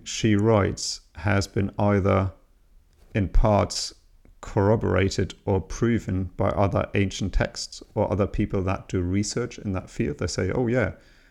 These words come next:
that's an interesting, let's say, perspective on the topic." And yeah, we have, uh, let's say, evidence that this is true.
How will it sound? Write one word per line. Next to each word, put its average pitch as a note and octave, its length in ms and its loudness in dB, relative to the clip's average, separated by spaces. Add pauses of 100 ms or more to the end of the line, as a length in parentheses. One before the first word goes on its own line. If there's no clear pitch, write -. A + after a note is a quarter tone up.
(160)
that's A2 200 2
an G#2 80 0
interesting, G2 680 0
let's F#2+ 220 -2
say, F2+ 140 -2
perspective F#2+ 640 -4
on F#2+ 100 0
the F2+ 80 -2
topic." - 520 -4
And G#2 340 -2 (200)
yeah, A#2 200 2
we F#2+ 160 0
have, F#2+ 420 -2
uh, F#2 360 0 (480)
let's G2+ 180 -2
say, G2 140 0
evidence F#2+ 560 0
that - 180 -4
this G2+ 220 -4
is F#2+ 120 -4
true. G2 300 -4